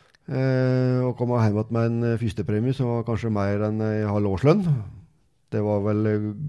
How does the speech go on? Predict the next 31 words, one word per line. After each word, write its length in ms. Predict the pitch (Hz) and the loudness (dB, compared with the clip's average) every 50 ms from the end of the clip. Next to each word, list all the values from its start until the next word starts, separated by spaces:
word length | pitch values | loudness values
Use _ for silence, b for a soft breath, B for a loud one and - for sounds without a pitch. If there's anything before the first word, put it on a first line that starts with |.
| 90 - | -4 -2
godt 560 | - 110 - - - - _ _ - - - 139 - | -2 -2 -2 -4 -12 -20 _ _ -12 -6 -6 -4 0
arbeid 340 | - 123 107 92 92 104 104 | 2 2 2 2 0 -2 0
for 120 | - 123 113 | 0 -2 -2
tre 200 | - 110 110 110 | 0 2 2 4
viker 220 | 113 110 - 113 110 | 4 2 2 4 4
det 100 | 110 117 | 6 6
også, 220 | 151 180 165 151 147 | 4 4 2 -2 -4
for 60 | 135 | -4
å 60 | 131 117 | 0 2
si 100 | 127 127 | 2 2
det 80 | 117 | 2
slik. 240 | 120 180 254 - - - b b b b b b b b b b b b b - | 2 -2 -2 -6 -14 -20 b b b b b b b b b b b b b -6
Det 120 | 135 110 107 | -4 0 2
må 80 | 131 139 | 4 6
jeg 80 | 127 123 | 6 4
jo 40 | |
si, 120 | 123 - 110 | 4 4 2
ja, 420 | 107 113 113 - - - 123 120 | 2 2 0 -2 -4 -8 -10 -10
for 180 | 107 - 123 120 | -8 -6 -6 -4
det, 160 | 113 113 - - - - - - | -4 -6 -8 -8 -14 -20 -16 -16
Sondre 560 | 127 - - - - 151 123 98 92 101 117 | -16 -16 -10 0 2 2 2 2 0 -2 0
Norheim, 440 | 139 147 113 104 120 156 196 160 151 B B B B B B B B B B B B _ | 2 2 2 4 4 4 4 2 -2 B B B B B B B B B B B B _
egentlig 320 | - 104 92 107 107 123 143 | -4 -2 0 0 0 0 0
så 100 | 151 165 160 | 2 2 2
het 100 | 151 151 | 2 0
han 100 | 123 120 | -2 -2
Sondre 300 | 120 143 113 104 110 123 | 0 0 0 2 2 2
Auversson 420 | 113 95 95 90 101 147 185 208 | 2 2 2 2 2 2 2 2
etter 140 | 175 156 156 | 0 0 0
far 140 | 135 120 104 | 0 2 2
sin. 220 | 156 190 214 156 | 2 2 2 0